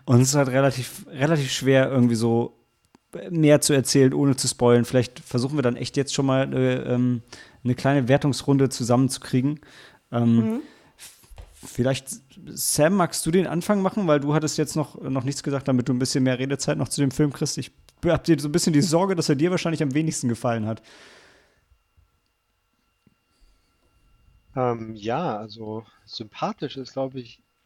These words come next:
Speaker 3: treffend. Ähm, ich fand den jetzt nicht so spannend. Horror ist nicht mein Heimgenre und,
Speaker 1: <laughs>
Speaker 3: äh, da war mir zu viel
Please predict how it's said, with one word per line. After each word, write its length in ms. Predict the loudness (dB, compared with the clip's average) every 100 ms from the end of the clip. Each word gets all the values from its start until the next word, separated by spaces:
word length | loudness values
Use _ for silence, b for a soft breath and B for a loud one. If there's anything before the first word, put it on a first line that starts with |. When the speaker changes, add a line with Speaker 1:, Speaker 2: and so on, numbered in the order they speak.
| _
Speaker 3:
treffend. 640 | -10 -10 -10 -18 -20 -20 -16
Ähm, 560 | -10 -10 -10 -12 -16 -18
ich 120 | -20 -14
fand 240 | -14 -12
den 160 | -12 -10
jetzt 380 | -10 -12 -20 -20
nicht 140 | -14
so 360 | -10 -10 -10 -16
spannend. 520 | -18 -12 -12 -12 -18 -20 _ _ _ _ _ _ -20 _ _ _ _ _ _
Horror 260 | -10 -8 -8
ist 180 | -12
nicht 420 | -16 -16 -18 -20 -20 _ _ _ _ _ _ _ -20
mein 480 | -8 -6 -6 -10
Heimgenre 760 | -12 -12 -8 -8 -8 -10 -14 -16 _ _
und, 240 | -14 -4
Speaker 1:
<laughs> 120 | -4 -4
Speaker 3:
äh, 640 | -6 -10 -10 -14 -16 -20 _
da 200 | -10 -6
war 120 | -4
mir 240 | -4 -6 -6
zu 220 | -8 -10
viel 720 | -12 -18 -16 -6 -2 -2 -2